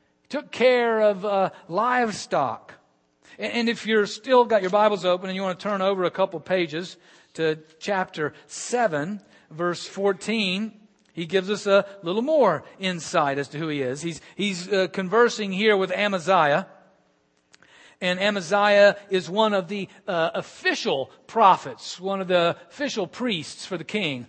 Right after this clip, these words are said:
And this is, uh, interesting to note that there were the kings in that day. You know, in that day,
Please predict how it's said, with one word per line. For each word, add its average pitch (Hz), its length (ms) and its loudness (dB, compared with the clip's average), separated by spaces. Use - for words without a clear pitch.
And 226 100 -4
this 269 160 -4
is, 220 200 -8
uh, 220 180 4
interesting 226 480 -6
to 208 80 -6
note 214 520 0
that 190 160 2
there 190 120 2
were 196 140 0
the 196 100 -2
kings 247 540 0
in 233 60 -2
that 190 200 0
day. 196 120 2
You 285 100 0
know, 240 140 4
in 233 280 -4
that 254 280 -2
day, 190 480 4